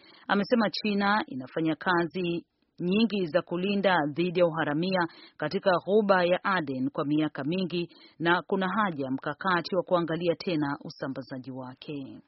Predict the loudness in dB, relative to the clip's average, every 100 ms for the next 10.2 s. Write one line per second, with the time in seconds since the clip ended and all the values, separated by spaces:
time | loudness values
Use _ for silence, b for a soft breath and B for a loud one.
0 | _ _ _ B B B B B 2 2
1 | 4 2 4 6 8 8 6 4 0 4
2 | 2 4 4 4 4 2 -2 -2 -2 -2
3 | -4 -10 -14 b b 0 0 2 4 4
4 | 4 0 4 4 4 2 0 0 -2 -2
5 | 0 2 2 2 -4 _ _ _ _ _
6 | _ _ _ _ _ _ _ _ _ _
7 | _ _ _ -4 -4 -6 2 4 6 4
8 | 2 2 2 4 6 6 4 0 2 4
9 | 4 4 4 4 2 0 -6 -4 0 4
10 | 4